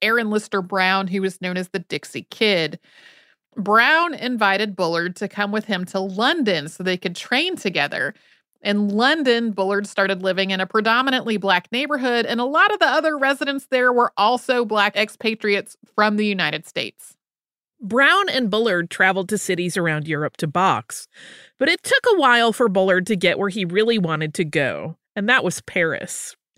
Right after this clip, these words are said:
Speaker 2: A lot of accounts of his life describe him as having family from Martinique and hearing through family lore that France was racially tolerant. Although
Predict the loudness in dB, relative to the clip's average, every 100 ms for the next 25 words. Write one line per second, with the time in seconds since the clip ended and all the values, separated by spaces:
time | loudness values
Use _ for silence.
0 | -20 -20 _ 0 4 6 6 4 2 2
1 | 2 0 0 0 0 2 2 2 0 -6
2 | 0 0 2 0 0 0 -2 -2 -8 0
3 | 0 2 0 0 0 0 2 0 -4 -4
4 | -4 -6 -20 -20 -18 -4 -4 -4 -2 0
5 | 2 0 -4 -4 -2 0 0 0 0 0
6 | 2 2 2 0 -4 -4 -4 -2 -4 -4
7 | -4 -4 -2 -4 -6 0 2 4 2 -2
8 | -8 -20 _ _ _ -20 -20 -8 -2 -2